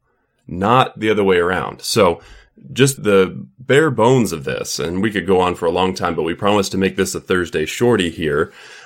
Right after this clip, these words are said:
In the beginning, you're gonna be making less money for more time. And then hopefully at some point in the middle, and this is where I think business mentoring is so important, if that's something that you guys need or need help with,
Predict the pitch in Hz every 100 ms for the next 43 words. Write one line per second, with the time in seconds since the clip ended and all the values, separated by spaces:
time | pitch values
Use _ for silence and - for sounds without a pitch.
0 | - - 120 113 117 156 160 135 135 151
1 | 143 117 113 135 127 87 110 131 123 139
2 | 98 - 101 110 120 135 123 73 - _
3 | _ _ _ _ _ - 113 120 110 147
4 | 311 226 123 101 85 117 - 104 98 -
5 | 139 214 - 107 104 104 110 101 127 190
6 | 82 156 - - 101 101 123 120 98 101
7 | 104 101 98 95 _ - 87 110 92 101
8 | 95 113 110 110 101 107 101 95 101 98
9 | 95 98 98 127 - - _ _ - -
10 | 76 85 - 87 92 82 87 87 85 76
11 | 82 101 110 87 82 78 87 95 120 139